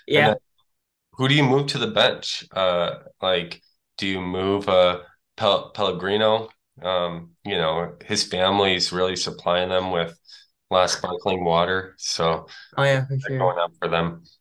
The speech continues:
Speaker 2: Um, but I don't know. What do you
Speaker 1: Yeah.
Speaker 2: I mean, Pellegrino
Speaker 1: Surface level, maybe Trey Lundy.
Speaker 2: Yeah.
Speaker 1: Um,
Speaker 2: But
Speaker 1: doesn't
Speaker 2: Lundy's a solid player <laughs> for sure.
Speaker 1: Yeah,
Speaker 2: It's
Speaker 1: solid player. I mean, I'm just, yeah, b-,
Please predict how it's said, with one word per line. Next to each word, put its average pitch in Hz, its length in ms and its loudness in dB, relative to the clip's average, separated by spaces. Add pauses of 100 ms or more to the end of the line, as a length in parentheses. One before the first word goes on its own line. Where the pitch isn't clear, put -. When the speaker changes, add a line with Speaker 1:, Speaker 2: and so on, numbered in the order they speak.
(240)
Speaker 2:
Um, 78 540 0 (1500)
but 87 520 2 (520)
I 107 100 2
don't 120 100 6
know. 90 80 4
What 101 100 6
do 110 60 8
you 139 60 6
Speaker 1:
Yeah. 143 120 2
Speaker 2:
I 127 140 -8
mean, 110 260 -10 (260)
Pellegrino 151 360 8
Speaker 1:
Surface 233 280 2
level, 208 440 4
maybe 165 520 2
Trey 165 560 0
Lundy. 170 640 -2 (480)
Speaker 2:
Yeah. 104 60 -12 (320)
Speaker 1:
Um, 131 220 -10 (460)
Speaker 2:
But 113 140 4
Speaker 1:
doesn't 151 260 6
Speaker 2:
Lundy's - 180 -4
a - 40 -16
solid 123 420 2
player 107 260 2
<laughs> 113 240 -4
for 90 140 -4
sure. 92 520 -2 (480)
Speaker 1:
Yeah, 175 260 6
Speaker 2:
It's 151 100 -2
Speaker 1:
solid 180 300 2
player. 151 360 2
I 135 160 0
mean, 151 240 -2
I'm 160 180 -4
just, 143 400 -6
yeah, 123 400 0
b-, 143 200 -6